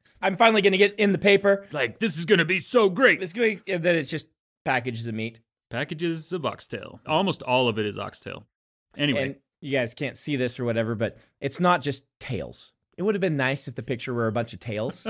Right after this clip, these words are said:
Speaker 2: <laughs> No. They're
Speaker 1: No.
Speaker 2: cross sections of
Speaker 1: Yep.
Speaker 2: tails.
Speaker 1: Mm-hmm.
Speaker 2: I will send this article to Adam so that we can link it or something so everyone can see the cool pictures.
Speaker 1: Yeah. What happens when you're that cop and you go back, you know, to everyone, you've been in the paper and you've displayed your
Speaker 2: <laughs>
Speaker 1: oxtails like you got a cocaine bust?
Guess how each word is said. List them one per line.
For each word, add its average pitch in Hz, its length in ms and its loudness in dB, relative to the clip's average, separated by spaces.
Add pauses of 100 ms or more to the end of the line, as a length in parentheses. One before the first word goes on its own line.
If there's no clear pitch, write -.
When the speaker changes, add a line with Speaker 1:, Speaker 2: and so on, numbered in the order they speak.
Speaker 2:
<laughs> - 120 -20
No. 147 300 -6 (280)
They're 139 140 4
Speaker 1:
No. 123 160 0
Speaker 2:
cross 180 260 0
sections 95 500 -14
of 113 60 -8
Speaker 1:
Yep. 123 140 0
Speaker 2:
tails. 95 240 -10
Speaker 1:
Mm-hmm. 139 520 -6 (260)
Speaker 2:
I 156 180 6
will 202 200 8
send 190 280 6
this 175 220 6
article 151 320 6
to 131 100 -2
Adam 113 400 4
so 120 280 -2
that 110 180 -4
we 117 120 -2
can 107 360 -8
link 113 260 -4
it 107 80 -6
or 98 80 -12
something 101 300 -14
so 107 160 -10
everyone 104 220 -8
can 104 120 -12
see 104 160 -10
the 98 80 -10
cool - 180 -14
pictures. - 480 -18
Speaker 1:
Yeah. 175 260 -6 (420)
What 262 160 0
happens 226 360 0
when 147 140 -4
you're 131 200 2
that 120 200 0
cop 110 320 -4
and 110 80 -6
you 101 80 -6
go 101 380 -4 (120)
back, 110 480 -2
you 123 140 -8
know, 101 220 -8
to 120 100 -6
everyone, 110 320 -2
you've 110 140 -6
been 123 120 0
in 117 120 -4
the 110 80 -6
paper 117 460 -4 (420)
and 123 160 -4
you've 110 160 -2
displayed 131 560 0
your 127 120 2
Speaker 2:
<laughs> 117 80 4
Speaker 1:
oxtails 123 440 0
like 117 160 -2
you 110 60 -6
got 110 140 2
a 110 40 0
cocaine 110 420 -2
bust? - 440 -4